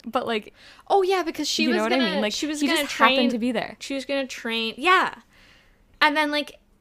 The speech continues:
Speaker 2: and then when she went out to that library and Adrian just happened to be there. And I was just like, "What?" Like, it
Speaker 1: Yeah.
Speaker 2: just seems like everything goes kind of, like, the way. And I'm, I'm like, "Hey,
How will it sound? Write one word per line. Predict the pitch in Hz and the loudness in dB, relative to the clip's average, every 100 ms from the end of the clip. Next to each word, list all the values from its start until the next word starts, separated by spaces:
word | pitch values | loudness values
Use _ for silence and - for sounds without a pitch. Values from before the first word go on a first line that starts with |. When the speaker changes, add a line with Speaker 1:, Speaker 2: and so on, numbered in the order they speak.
| _ | _
Speaker 2:
and | 285 277 | 0 2
then | 269 | 2
when | 269 | 2
she | 254 285 | 0 -6
went | 214 208 220 | -4 -4 -4
out | 208 202 202 - | -2 -2 -2 -6
to | 214 | -8
that | 180 175 | -6 -4
library | 175 190 180 165 160 | -4 -4 -4 -4 -6
and | 185 - - | -10 -12 -8
Adrian | 196 196 202 190 | -4 -4 -4 -6
just | 190 196 | -10 -12
happened | - - - 208 220 | -12 -14 -8 -6 -6
to | 190 | -8
be | 185 | -8
there. | - - - - _ _ | -8 -10 -12 -16 _ _
And | 285 | 0
I | 262 | 0
was | 269 | 0
just | 302 302 | -4 -6
like, | 262 | -6
"What?" | - 220 302 - - | -6 -6 -4 -6 -6
Like, | 233 269 | -2 0
it | 294 | 2
Speaker 1:
Yeah. | |
Speaker 2:
just | 320 208 | 0 -2
seems | 311 311 302 | -8 -12 -8
like | 302 - | -8 -6
everything | 202 214 220 226 220 220 | -6 -4 -6 -6 -6 -8
goes | 196 185 196 202 - _ _ _ - | -2 -2 -2 -6 -12 _ _ _ -8
kind | 214 | -6
of, | 196 | -4
like, | 202 196 | -6 -6
the | 190 | -6
way. | 185 175 175 180 240 _ _ _ _ _ _ - | -2 -2 -2 -8 -12 _ _ _ _ _ _ -2
And | 240 | 0
I'm, | 233 | 0
I'm | 247 254 | 0 0
like, | 247 | 0
"Hey, | 247 185 | -2 -4